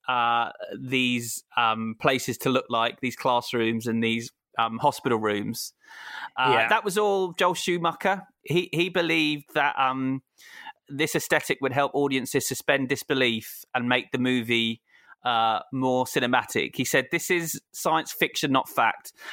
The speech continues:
Speaker 1: The medical process is a fact and accurate." Not sure that's true, Joel. Uh, "But I thought audiences would get <laughs> bored if we were in little white rooms.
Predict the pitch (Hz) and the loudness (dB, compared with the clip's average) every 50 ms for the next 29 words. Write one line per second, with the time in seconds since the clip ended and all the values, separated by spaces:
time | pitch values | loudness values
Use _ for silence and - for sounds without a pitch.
0 | - - _ - 135 139 165 180 190 185 - 180 - - 160 151 - - 139 135 | -16 -10 _ -4 0 0 2 2 0 0 -2 -2 0 0 0 0 0 -2 0 0
1 | 143 127 123 120 - - - 123 - - - - 143 - - - - 123 123 135 | 0 0 0 -2 -4 -2 -2 -2 -2 0 0 0 0 0 0 -2 0 0 0 0
2 | - - 160 170 190 - - - - - 208 214 233 - - - - 190 180 180 | -2 -2 0 0 0 -2 -4 -6 -4 0 2 2 2 0 0 -2 -4 -2 0 0
3 | 196 196 196 190 - - - - - 143 147 143 185 160 185 175 - 220 214 220 | 0 0 -2 -4 -8 -12 -4 0 0 2 2 2 2 2 2 2 2 2 0 2
4 | - 202 202 185 180 165 151 180 170 143 143 151 - - 156 - - - 175 165 | 2 0 0 0 0 0 2 2 2 4 2 0 0 0 -2 0 0 0 2 2
5 | 160 151 135 123 - - 123 - - 139 131 131 127 123 127 131 110 131 123 127 | 4 4 2 2 2 -2 -2 0 0 2 2 2 2 2 0 0 0 2 2 2
6 | 127 123 - 120 117 113 110 110 107 110 - - | 2 2 2 0 2 2 2 0 -2 -4 -6 -10